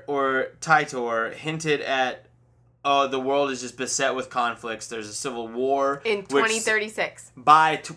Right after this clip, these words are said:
Speaker 1: by twenty thirty-six, all of
Speaker 2: Okay.
Speaker 1: this will have come to pass, uh, it, based on his perspective. So there's been civil war that split America into, like, five or six different
Speaker 2: So that's only
Speaker 1: regions.
Speaker 2: eighteen years from now.
Speaker 1: We don't have far to go, right?
Speaker 2: That's scary.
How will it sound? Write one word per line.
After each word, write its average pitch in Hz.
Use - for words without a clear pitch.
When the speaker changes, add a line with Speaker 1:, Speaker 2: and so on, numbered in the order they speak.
Speaker 1:
by 156
twenty 143
thirty-six, 127
all 123
of 196
Speaker 2:
Okay. 202
Speaker 1:
this 208
will 123
have 113
come 117
to 110
pass, -
uh, 123
it, 127
based 143
on 127
his 123
perspective. -
So 143
there's 127
been 123
civil 127
war 139
that 123
split 131
America 123
into, 123
like, 104
five 117
or 120
six -
different 110
Speaker 2:
So 127
that's 254
only -
Speaker 1:
regions. 226
Speaker 2:
eighteen 208
years 208
from 156
now. 156
Speaker 1:
We 143
don't 165
have 180
far 175
to 175
go, 170
right? 131
Speaker 2:
That's 226
scary. 165